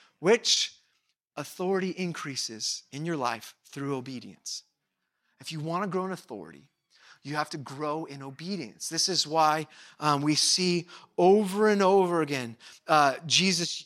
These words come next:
say in John fifteen, he says, "If you remain in me and my words remain in you," John fifteen seven, "ask whatever you wish and it will be done for you." So in other words, if you want his kingdom to come,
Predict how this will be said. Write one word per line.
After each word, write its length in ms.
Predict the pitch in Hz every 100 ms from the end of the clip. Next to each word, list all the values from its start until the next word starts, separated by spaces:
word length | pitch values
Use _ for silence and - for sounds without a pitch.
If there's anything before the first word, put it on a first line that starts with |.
| 151
say 480 | - 208 175 123 - -
in 240 | 151 156 143
John 200 | 175 175
fifteen, 220 | 165 165
he 60 |
says, 240 | 143 151 -
"If 160 | 165 196
you 80 |
remain 540 | 180 165 165 170 202 220
in 140 | 208
me 260 | 190 190 196
and 120 | 160
my 120 | 147
words 540 | 139 160 220 254 214 196
remain 480 | 208 196 208 220
in 160 | 208 185
you," 320 | 143 131 175 - - - -
John 240 | 160 156
fifteen 340 | 165 - 156
seven, 320 | 139 127 135 151 - - - -
"ask 480 | 208 254 - -
whatever 480 | 202 214 233 247 220
you 200 | 247 240
wish 360 | 196 269 262 254
and 80 | 233
it 80 | 233
will 80 |
be 140 | 214 208
done 360 | 160 233 285
for 140 | 247 240
you." 260 | 170 120 - - -
So 180 | - 226
in 60 |
other 140 | 262 277
words, 140 | 208
if 140 | 185 226
you 80 |
want 400 | 175 196 254 285 - - -
his 240 | 247 -
kingdom 440 | - 285 294 269
to 80 | 196
come, 540 | - 285 311 240 254